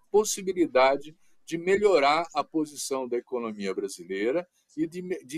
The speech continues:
e de diversificar o nosso parque industrial, capaz de poder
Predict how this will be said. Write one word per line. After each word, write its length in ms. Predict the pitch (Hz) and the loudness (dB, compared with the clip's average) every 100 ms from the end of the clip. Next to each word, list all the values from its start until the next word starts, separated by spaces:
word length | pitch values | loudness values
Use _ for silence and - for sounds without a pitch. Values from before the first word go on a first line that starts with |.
| 143 | -8
e 60 | 143 | -8
de 140 | 151 | -12
diversificar 840 | 160 175 190 - 185 190 - 202 | -4 2 2 0 -8 -10 -2 -2
o 60 | 214 | 0
nosso 300 | 185 175 - - | -2 -2 -6 0
parque 360 | 127 120 - | 4 4 0
industrial, 720 | 107 104 - - 95 95 131 - _ _ _ | -12 -10 -10 -4 0 2 2 -4 _ _ _
capaz 380 | 185 - 202 196 | -4 0 -2 -2
de 80 | |
poder 400 | - 165 - 160 | -2 -2 0 -4